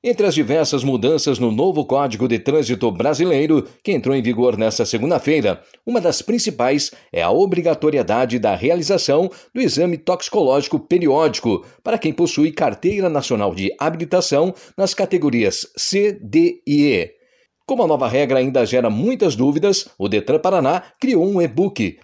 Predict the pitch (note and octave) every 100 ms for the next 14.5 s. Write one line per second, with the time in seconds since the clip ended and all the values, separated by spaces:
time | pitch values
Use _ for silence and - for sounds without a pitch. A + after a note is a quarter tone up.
0 | - D3+ A2 D3 - G3 C#3 C#3+ C3 C#3
1 | G#3 F#3 D#3+ G#2 F3+ F#3+ A3+ A3+ C#3 C#3
2 | D#3+ - - - - A3 G3+ F#3+ G#3+ C#3+
3 | C3 C3+ B2 C#3 D3 B2 F#2 D2 - _
4 | _ _ _ _ F2 - A#2+ E3 D#3 F3+
5 | F3+ D#3 A2 C3+ C3 C3+ B2+ - A#2+ F2
6 | G2+ E3 - - - G#2 A#2 G#2+ D#3 E3
7 | B2+ G#2 - - _ G#3 B3 E3 D3+ B2
8 | B2+ A#2+ F3 F3 C3 A2 G#2 - C#3 -
9 | G3+ A3+ C#3 D3+ D3 G2+ - - - _
10 | B3 A3+ B2 B2 D#3 G#2 B2+ C3+ G#2+ F#3+
11 | G#3 G3+ B2 C3+ B2 F3 F3 - - C#3
12 | D3 C#3+ D3+ C#3+ - - G2 - C#3 C#3+
13 | C3 G#3 D#3 F#3 G3 F3 F3 - F3+ C3+
14 | E3 B2+ G#2 -